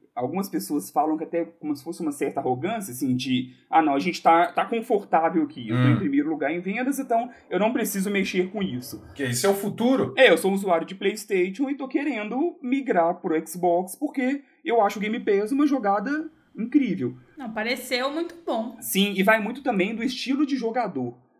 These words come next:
Speaker 1: Então, eu s-, que acompanho muita coisa de videogame, eu gosto de jogar muita coisa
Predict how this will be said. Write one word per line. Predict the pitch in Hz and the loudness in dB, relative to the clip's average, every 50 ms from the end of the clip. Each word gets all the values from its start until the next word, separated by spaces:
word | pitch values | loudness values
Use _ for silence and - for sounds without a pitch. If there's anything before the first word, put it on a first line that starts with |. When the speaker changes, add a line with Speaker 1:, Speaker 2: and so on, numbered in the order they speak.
| _ _ | _ _
Speaker 1:
Então, | - 127 127 139 143 151 165 - | -10 -6 -2 0 2 2 2 4
eu | 147 156 185 214 | 6 6 6 4
s-, | 214 - - - | 2 -6 -10 -12
que | - - 139 127 123 - | -8 -4 -4 -4 -2 -2
acompanho | - 135 - - 143 127 131 175 196 | -2 -2 0 0 -2 0 2 2 2
muita | 196 180 160 147 | 2 0 -2 -2
coisa | 151 143 131 | -4 -4 -6
de | 127 139 | -6 -12
videogame, | 127 127 135 123 120 139 156 180 185 | -10 -4 -2 -2 0 0 0 0 0
eu | 170 | -2
gosto | - 156 175 190 185 | 0 0 -2 -2 -2
de | - | -2
jogar | 190 180 165 175 175 196 | 0 2 4 4 4 4
muita | 196 165 220 233 - 247 | 2 0 0 2 0 0
coisa | 247 - 147 151 160 156 165 175 175 170 | 2 4 4 4 4 4 2 -4 -4 -4